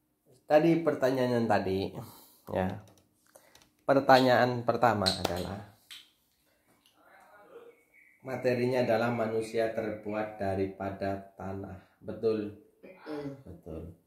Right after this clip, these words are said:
Speaker 1: Manusia yang suka belanja itu terbuat dari tanah apa?
Speaker 2: Tanah liat.
Speaker 1: Oke, jawaban
Speaker 2: Tanah
Speaker 1: dikunci
Speaker 2: liat,
Speaker 1: tanah liat.
Speaker 2: iya.
Speaker 1: Kamu ada mau jawab nggak? Tidak.
Speaker 2: Karena liat-liatnya jadi sering belanja,
Speaker 1: Begitu.
Speaker 2: begitu.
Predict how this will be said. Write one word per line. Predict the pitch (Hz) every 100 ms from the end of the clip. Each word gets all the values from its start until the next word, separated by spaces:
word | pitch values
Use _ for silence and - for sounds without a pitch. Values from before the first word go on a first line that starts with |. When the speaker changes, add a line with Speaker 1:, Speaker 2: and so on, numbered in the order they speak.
| _ _ _ -
Speaker 1:
Manusia | 117 123 120 123 120
yang | 120
suka | 123 117 113
belanja | 113 107 104 95 92 95 95 92 - -
itu | 123 131
terbuat | 127 123 104 110 107
dari | 107 104
tanah | - 101 101
apa? | 98 98 - 107 95 95 -
Speaker 2:
Tanah | 160 160 156
liat. | 214 208 - - - -
Speaker 1:
Oke, | 98 - 101
jawaban | 104 110 107 135 131
Speaker 2:
Tanah |
Speaker 1:
dikunci | 123 123 117 139
Speaker 2:
liat, | 123
Speaker 1:
tanah | 123 120
liat. | 120 120 127
Speaker 2:
iya. | 127
Speaker 1:
Kamu | 120 135
ada | 127 113
mau | 110 110
jawab | 104 104 107
nggak? | 107 92 92 - _ _ - - _ _ - - - _ -
Tidak. | 117 101 87 - - _ _ _ -
Speaker 2:
Karena | 226 269 277
liat-liatnya | 254 240 240 240 233 262 262
jadi | 247 262
sering | - 233 220
belanja, | 190 185 190 180 175 - -
Speaker 1:
Begitu. | 110
Speaker 2:
begitu. | 107 110 107